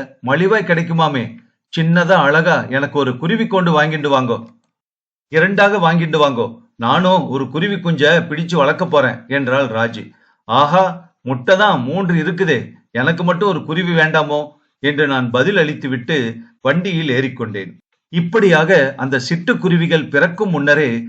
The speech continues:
அவற்றின் விதி எங்களால் தீர்மானிக்கப்பட்டு விட்டது. கும்பகோணத்தில் எனக்கு இரண்டொரு நாள் தான் அலுவல் இருந்தது. முடித்துக்கொண்டு திரும்பிய போது நான் குருவி கூண்டு வாங்கி வரவில்லை. அப்படி நான் வாங்காமல் வந்ததற்கு இரண்டொரு காரணங்கள் உண்டு.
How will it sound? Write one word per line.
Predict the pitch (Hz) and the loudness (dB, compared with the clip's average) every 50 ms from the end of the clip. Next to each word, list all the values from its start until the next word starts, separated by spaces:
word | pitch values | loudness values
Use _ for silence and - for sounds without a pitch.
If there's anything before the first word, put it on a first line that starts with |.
| - - - _ _ _ | -12 -16 -20 _ _ _
அவற்றின் | 120 131 147 165 165 165 170 165 151 139 | 0 2 2 2 0 0 -2 -4 -2 -2
விதி | 127 151 160 185 214 175 139 117 | -2 -2 -2 -2 0 0 0 0
எங்களால் | 117 127 156 147 156 151 175 175 147 131 | 0 0 0 0 2 4 4 2 2 0
தீர்மானிக்கப்பட்டு | 135 165 190 190 190 190 180 170 170 - 143 117 127 120 120 123 | -2 -2 -2 0 0 2 2 2 0 -2 -2 -2 -2 -4 -4 -4
விட்டது. | 113 110 107 113 113 98 98 92 - _ _ _ _ _ _ _ _ | -6 -6 -6 -6 -6 -6 -8 -10 -14 _ _ _ _ _ _ _ _
கும்பகோணத்தில் | - 156 165 196 - 226 196 190 180 165 160 - 165 185 160 135 127 127 127 | -6 -4 0 4 4 6 6 6 4 4 2 0 -2 -2 -2 -2 -2 -2 -2
எனக்கு | 131 135 147 135 127 147 135 | -2 -2 -2 -2 -4 -2 -2
இரண்டொரு | 127 139 170 185 180 180 175 151 139 | 0 2 2 2 2 2 0 0 0
நாள் | 143 160 170 165 | 0 0 0 2
தான் | 143 160 165 160 135 123 120 | 2 2 2 0 0 -4 -4
அலுவல் | 117 120 135 151 156 156 135 | -4 -4 -2 -2 -2 -2 -2
இருந்தது. | 120 117 113 113 110 110 98 98 92 - _ _ _ _ _ _ _ | -2 -2 -2 -2 -2 -4 -4 -8 -12 -16 _ _ _ _ _ _ _
முடித்துக்கொண்டு | - 143 175 233 233 - 226 180 - 180 175 175 190 - | -4 -2 -2 0 0 -2 -4 -4 -2 -2 -2 0 0 -2
திரும்பிய | - 147 147 165 160 156 156 143 | -2 -2 -4 -4 -2 0 0 0
போது | 123 131 147 147 151 139 123 117 113 - | 0 0 0 0 0 -2 -2 -4 -6 -6
நான் | - 123 127 127 120 117 117 | -4 -2 0 0 0 -2 -6
குருவி | - 139 156 202 208 - | -8 -8 -6 -4 -4 -6
கூண்டு | - - 147 147 139 147 156 | -6 -6 -6 -4 -4 -2 -2
வாங்கி | 123 120 120 139 135 139 | 0 0 0 0 -2 -2
வரவில்லை. | 123 120 113 113 107 104 104 101 95 85 - _ _ _ _ _ _ _ _ | 0 0 -2 -2 -4 -6 -8 -8 -10 -10 -14 _ _ _ _ _ _ _ _
அப்படி | 135 147 - - 202 185 180 175 | -2 -2 -2 0 0 0 0 2
நான் | 175 170 160 127 | 0 0 0 2
வாங்காமல் | 123 127 147 180 196 190 196 196 196 214 202 | 2 2 2 2 2 2 2 2 2 0 0
வந்ததற்கு | 151 139 139 143 151 139 131 143 120 120 - 160 139 127 120 113 | 0 0 0 0 -2 -2 -2 -2 -4 -4 -4 -2 -2 -2 -2 0
இரண்டொரு | 120 143 151 156 156 147 147 135 127 | 0 0 0 0 0 0 0 0 -2
காரணங்கள் | - - 123 135 160 180 175 170 143 135 143 | -2 -2 0 0 2 2 0 0 0 0 -2
உண்டு. | 123 117 113 113 107 101 82 - | -2 -2 -4 -4 -6 -8 -10 -12